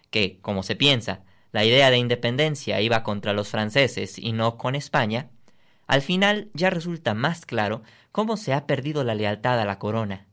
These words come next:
Sin embargo, aún se busca quien gobierne como monarca a la Nueva España independizada. En oposición a esta idea,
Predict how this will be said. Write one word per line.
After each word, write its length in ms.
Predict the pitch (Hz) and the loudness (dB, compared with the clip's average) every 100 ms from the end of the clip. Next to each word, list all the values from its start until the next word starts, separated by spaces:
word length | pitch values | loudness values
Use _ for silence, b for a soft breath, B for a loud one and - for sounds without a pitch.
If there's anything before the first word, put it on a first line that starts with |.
| _ _ _ _ | _ _ _ _
Sin 220 | - 113 113 | -8 -2 0
embargo, 460 | 117 135 113 156 B B B | 4 2 2 -6 B B B
aún 300 | 120 143 214 | 0 0 0
se 160 | 214 - | 0 0
busca 420 | 147 139 - 120 | 0 -4 -4 -4
quien 280 | - 113 120 | -4 -4 -2
gobierne 560 | 127 123 98 104 123 | -2 0 0 -2 -6
como 240 | - 113 101 | -6 -6 -4
monarca 600 | 101 113 117 110 156 165 | -2 2 2 0 -2 0
a 40 | |
la 120 | 117 104 | 0 0
Nueva 280 | 120 127 | 2 2
España 420 | 139 - 127 123 131 | 2 2 0 2 0
independizada. 760 | 123 117 127 131 190 233 - - _ _ _ _ _ _ | 0 -2 -2 -2 -2 -2 -6 -14 _ _ _ _ _ _
En 160 | 123 127 | -2 0
oposición 460 | - 110 110 143 | -2 -4 -2 0
a 40 | 147 | 0
esta 200 | - 143 | 0 0
idea, 320 | 139 120 | 2 0